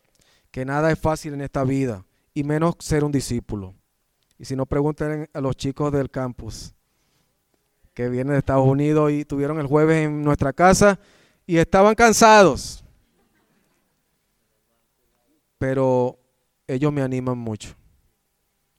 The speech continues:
porque tienen un gran corazón para Dios. Ellos estaban allí, eran las once de la noche y estaban ahí en casa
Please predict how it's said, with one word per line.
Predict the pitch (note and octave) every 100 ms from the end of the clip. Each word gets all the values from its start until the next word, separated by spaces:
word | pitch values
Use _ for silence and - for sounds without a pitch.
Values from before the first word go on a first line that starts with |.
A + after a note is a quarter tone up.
| -
porque | B2 B2+
tienen | B2 B2
un | C3
gran | C3 B2
corazón | C3 A#2 - A2+
para | A#2 A2
Dios. | G#2 G2 G#2 - _ _ _ _ _ _ _
Ellos | C3+ D3+
estaban | C#3+ C#3 C#3+
allí, | C#3 C3 D3+ D3+
eran | D3 D#3+
las | C#3+
once | F3 F3
de | E3+
la | D3+
noche | F3 E3
y | D3
estaban | - E3 E3
ahí | D3 D#3
en | D3+
casa | C3 A#2+ G#2 F#2+